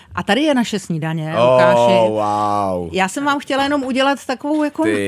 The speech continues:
Speaker 2: jo.
Speaker 1: malou přehlídku toho, co snídáme my tady v Českém rozhlase, když skočíme dolů k nám do bystra.
Speaker 2: Hmm.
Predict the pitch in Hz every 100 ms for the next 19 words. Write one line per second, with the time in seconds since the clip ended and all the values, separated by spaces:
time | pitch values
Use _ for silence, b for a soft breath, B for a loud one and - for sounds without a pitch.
0 | 190 220 233 320 339 - 269 254 302 -
1 | 330 262 208 208 - 233 - 269 269 254
2 | 277 247 240 254 - 254 - 262 220 208
3 | 214 - 220 226 - - - 262 277 220
4 | 233 247 - 214 196 180 175 170 160 143
5 | - - 104 107 110 104 101